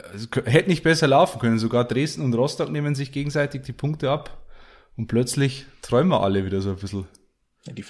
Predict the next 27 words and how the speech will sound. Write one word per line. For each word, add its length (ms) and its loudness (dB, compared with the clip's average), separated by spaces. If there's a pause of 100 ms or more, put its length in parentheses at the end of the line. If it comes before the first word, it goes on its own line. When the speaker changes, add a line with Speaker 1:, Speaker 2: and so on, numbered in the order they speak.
Speaker 2:
das 180 0
ist 40 0
jetzt 160 2
dann 80 4
die 60 4
nächste 280 2
Frage, 220 4
die 100 0
wir 80 0
gleich 180 0
stellen 200 4
müssen. 300 4
<laughs> 40 -8
Wer 80 0
träumt 320 0
denn 160 0
wie 120 -2
intensiv? 800 -6
Äh, 120 0
lass 240 4
uns 140 6
mal 100 6
ganz 200 2
kurz 120 4
nochmal 160 4
auf 140 4
Spiel-, 220 -4